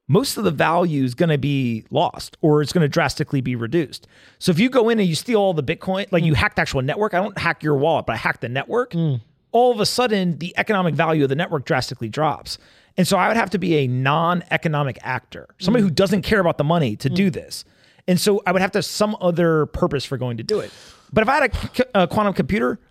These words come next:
Speaker 1: I'm not fucking hacking the Bitcoin network. There's a lot of other shit I'm going to hack 'cause I might actually get the money and the value that I can get rather than the Bitcoin network.
Speaker 2: Right. Okay, so let's say it's secure. Sorry, let me say, so let's say it's secure.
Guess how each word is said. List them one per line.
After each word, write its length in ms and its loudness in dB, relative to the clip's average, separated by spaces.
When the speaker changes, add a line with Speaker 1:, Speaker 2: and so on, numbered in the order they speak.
Speaker 1:
I'm 100 0
not 140 0
fucking 260 0
hacking 220 2
the 80 0
Bitcoin 320 0
network. 240 -8
There's 160 0
a 60 2
lot 280 2
of 60 2
other 180 2
shit 160 2
I'm 80 4
going 160 4
to 60 2
hack 220 2
'cause 80 -2
I 40 2
might 140 2
actually 240 -2
get 240 -2
the 80 2
money 280 2
and 80 0
the 60 -2
value 380 0
that 80 0
I 80 -2
can 180 -6
get 240 -2
rather 240 0
than 120 0
the 60 -4
Bitcoin 300 -6
network. 340 -8
Speaker 2:
Right. 380 -2
Okay, 200 0
so 120 0
let's 140 0
say 120 2
it's 120 -2
secure. 360 -8
Sorry, 200 -2
let 80 -4
me 80 -6
say, 140 -14
so 180 -4
let's 160 0
say 120 2
it's 100 -2
secure. 540 0